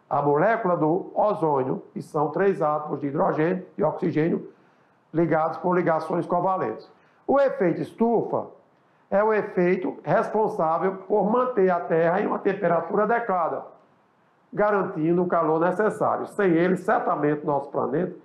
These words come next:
seria muito frio e a sobrevivência dos seres vivos seria afetada. Aqui só pra gente mostrar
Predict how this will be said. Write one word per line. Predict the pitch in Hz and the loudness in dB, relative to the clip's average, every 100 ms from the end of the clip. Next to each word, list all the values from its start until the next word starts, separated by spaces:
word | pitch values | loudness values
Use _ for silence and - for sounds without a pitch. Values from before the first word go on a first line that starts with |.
| _ _ | _ _
seria | - 151 160 | -8 -4 -2
muito | 190 208 - | -4 -4 -8
frio | - 156 180 - - - _ _ | -4 0 0 0 -6 -20 _ _
e | 311 | 0
a | 330 | 0
sobrevivência | - 190 170 143 127 131 147 | 2 2 2 2 0 0 -2
dos | - | -4
seres | 165 160 165 | -2 -2 -2
vivos | 196 262 285 - - _ | -2 -2 -4 -8 -20 _
seria | - 175 147 180 | -2 2 4 2
afetada. | 185 226 160 120 - - - _ _ _ _ | 2 0 0 -2 -2 -10 -18 _ _ _ _
Aqui | - 147 190 | -4 0 -2
só | 180 190 | 0 0
pra | 165 143 | 0 0
gente | 131 135 | 0 -2
mostrar | 147 165 143 160 175 - - | 0 -2 0 0 0 -2 -10